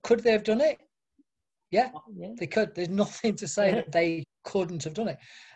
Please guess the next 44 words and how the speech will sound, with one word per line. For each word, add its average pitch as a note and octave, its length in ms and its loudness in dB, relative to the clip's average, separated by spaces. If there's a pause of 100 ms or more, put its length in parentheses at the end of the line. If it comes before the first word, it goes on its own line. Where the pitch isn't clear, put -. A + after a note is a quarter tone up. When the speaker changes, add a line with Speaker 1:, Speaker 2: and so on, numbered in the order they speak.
Speaker 1:
And G3 160 -2
it's - 100 -10
kind A3+ 220 2
of G#3 80 0
when, G#3+ 320 0 (100)
for - 160 -4
me, C#3+ 640 4 (480)
having F3 240 0
that E3 140 -4
conversation E3 600 -4
with F3 120 -2
them D#3+ 80 -8
and C#3+ 120 -4
getting F3+ 240 2
to D#3+ 100 -10
know F#3 160 2
the F#3 100 -4
guys E3 240 -2
a D#3 60 -2
little D#3 180 0
bit D3+ 160 -4
better, G#3 440 -2 (720)
um, D3+ 480 0 (1000)
yeah, D4 420 -2 (380)
it, A#3 220 -2 (1400)
I, - 40 -20 (280)
I E3+ 60 -4
can't G#3+ 460 -4
see G3 220 -8
myself F#3 560 -2
becoming D#3+ 380 -12
a E3 40 -4
Latter-day D#3 360 -4
Saint, F3+ 360 -6
I F3 60 -6
don't E3+ 220 -2
think. G3+ 140 4
Speaker 2:
No, - 260 0 (200)
no. C#3+ 360 -6 (180)
I, E3 160 -2
Speaker 1:
To F3 60 -4
be F3 80 2
Speaker 2:
I, F#3 40 4
Speaker 1:
honest, G#3 200 0